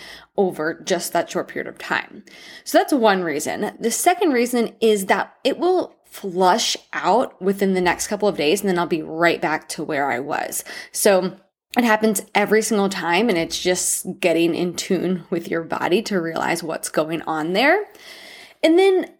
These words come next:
sure, I didn't make progress over those couple of days, but I definitely didn't regress. It's not like I lost muscle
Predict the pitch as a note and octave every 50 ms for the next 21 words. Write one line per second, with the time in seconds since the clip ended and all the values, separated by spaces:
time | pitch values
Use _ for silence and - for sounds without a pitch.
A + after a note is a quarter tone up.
0 | _ - - - - - E4 F4 F4+ F#4 F#4+ - - _ _ - A3+ B3 F4 G#4
1 | G4+ E4+ C#4 B3 G#3+ G3+ F#3 F3 F3 E3 F3 F#3+ - _ - - C4 A#3+ C4 B3+
2 | C#4 C#4+ C#4+ D4 D4+ - - - - - _ _ _ _ _ A3 A3 G#3+ G3+ A3
3 | A3+ A3 A3+ A3 A3+ A#3 - _ _ _ _ _ - G#3+ A3 G3+ - - - -
4 | - A3 A3 - A3 A3 A3+ G#3+ A3+ A3+ G#3+ G3 G#3 A3+ B3+ C4+ C4 - - _
5 | _ _ _ _ _ - - - - G3 G3 A3+ B3 - - F#4 F4+ E4+ D#4+ -
6 | A#3 A3 F#3+ D#3+ D3+ F3 F3+ - - - - E3 D#3 - - - - - - C3+
7 | - - C#4 - - - D#4 - - A#3 B3 G#3+ F#3 E3+ D#3+ D3+ D#3 E3 F3 F#3
8 | - - - - - - _ _ - F3 F3 D#3+ D#3 E3 - - G#3+ A3+ C4+ D#4+
9 | F#4+ F#4 C4+